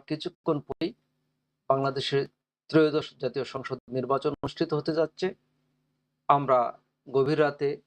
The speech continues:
যুক্ত হয়েছি আপনাদের সঙ্গে। বিডি পলিটিক্স চ্যানেলের সঙ্গে আপনারা আছেন, যুক্ত থাকুন। আপনারা শুনবেন আমাদের আজকের আলোচনা এবং বিশ্লেষণ।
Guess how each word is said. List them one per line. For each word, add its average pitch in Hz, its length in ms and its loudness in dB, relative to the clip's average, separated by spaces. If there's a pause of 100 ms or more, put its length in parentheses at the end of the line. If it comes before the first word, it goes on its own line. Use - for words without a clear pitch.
যুক্ত 127 240 -4
হয়েছি 131 280 0
আপনাদের 120 360 -2
সঙ্গে। 147 400 -2 (220)
বিডি 127 200 0
পলিটিক্স 127 560 -2
চ্যানেলের 127 340 0
সঙ্গে 123 300 -4
আপনারা 123 340 2
আছেন, 160 300 -6 (580)
যুক্ত 131 300 -2
থাকুন। 143 420 -2 (460)
আপনারা 127 640 2 (160)
শুনবেন 143 440 -4
আমাদের 123 440 0 (120)
আজকের 135 360 -2
আলোচনা 123 400 0
এবং 123 360 -2
বিশ্লেষণ। 165 560 -2